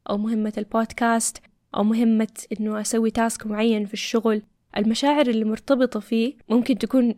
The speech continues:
مشاعر سلبية، مثلًا كمية ال-، الضغط اللي تكون علي في وقت المذاكرة، الخوف اللي يكون علي وأنا بذاكر لأنه أنا مثلًا شايلة هم الاختبار.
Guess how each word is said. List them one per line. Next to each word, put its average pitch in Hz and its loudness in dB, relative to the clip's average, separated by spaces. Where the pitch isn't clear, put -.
مشاعر 220 -2
سلبية، 202 -4
مثلًا 202 -6
كمية 240 6
ال-، 220 -2
الضغط 202 0
اللي 196 -4
تكون 226 2
علي 220 0
في - -6
وقت - -8
المذاكرة، 214 -2
الخوف 240 2
اللي 208 -2
يكون 226 2
علي 220 2
وأنا 214 0
بذاكر 214 -2
لأنه 214 4
أنا 214 2
مثلًا 196 -4
شايلة 202 -4
هم 196 -4
الاختبار. 220 2